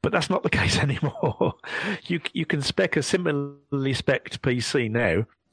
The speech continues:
and it's thousands of pounds <laughs> less. And, and I think that's the difference, is, is that at one time, when you were buying a, a low-end Mac, you were actually buying something that was as good as the best out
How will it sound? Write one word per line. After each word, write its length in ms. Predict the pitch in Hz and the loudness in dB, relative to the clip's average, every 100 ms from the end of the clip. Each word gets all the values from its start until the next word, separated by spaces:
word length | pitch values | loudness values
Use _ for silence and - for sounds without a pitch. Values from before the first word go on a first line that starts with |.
| - | -4
and 120 | 147 | -2
it's 420 | - - - - - | -2 -6 -14 -16 -2
thousands 600 | 147 147 151 135 120 113 | 2 2 2 -2 -2 -2
of 100 | - | 0
pounds 460 | 98 123 101 - | 0 0 -2 -2
<laughs> 0 | |
less. 440 | 156 117 - - - - - - - - | -2 -2 -6 -8 -8 -10 -16 -16 -16 -6
And, 160 | - - | -2 2
and 160 | 151 | 2
I 20 | |
think 120 | 160 - | 2 2
that's 220 | 170 - | 0 0
the 100 | 123 | 0
difference, 560 | 139 - 90 - - | 0 0 -4 -4 -4
is, 240 | 101 101 - | -2 -2 -2
is 200 | 117 110 | -2 -2
that 360 | - 113 - - _ _ _ | 0 0 0 -10 _ _ _
at 180 | - - | -2 0
one 260 | 143 147 135 | 0 0 -2
time, 540 | - 151 147 135 123 - _ _ _ - | 0 0 2 0 -4 -10 _ _ _ -4
when 160 | 147 | -2
you 100 | 139 | 0
were 100 | 131 | 0
buying 540 | 123 139 139 131 117 120 - | 2 2 2 2 -2 -6 -2
a, 160 | 107 - - | -2 0 0
a 80 | 113 | 2
low-end 480 | 151 160 123 98 - | 4 2 2 0 0
Mac, 380 | 107 101 - - | 0 0 -2 -2
you 120 | 113 | 0
were 140 | 120 | 2
actually 320 | 139 - - | 0 0 -2
buying 760 | 113 110 110 113 113 110 107 104 - - - _ | -2 0 2 2 0 -2 -4 -8 -12 -20 -20 _
something 420 | - 135 110 117 - | -2 -2 0 -4 -2
that 140 | 117 - | -2 0
was 340 | 120 107 - - _ | 0 0 -2 -12 _
as 240 | - 127 117 | 0 0 0
good 300 | - 160 143 | 0 0 0
as 140 | 123 | -2
the 100 | - | 0
best 340 | 127 139 - 151 | 2 2 2 2
out 220 | 151 | 2